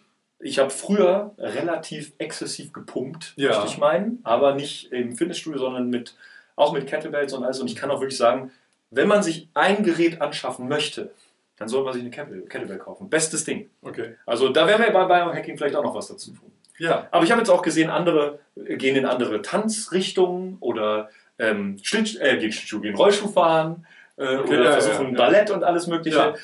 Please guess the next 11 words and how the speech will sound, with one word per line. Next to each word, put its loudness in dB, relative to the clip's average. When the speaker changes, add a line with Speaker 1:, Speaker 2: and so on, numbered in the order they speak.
Speaker 1:
Ja, 4
super. 2
Also 2
ausprobieren, 2
mal 0
gucken, 0
Speaker 2:
Ja. -4
Speaker 1:
be-, -10
neue -2
Bewegungsarten -2
ausprobieren. -4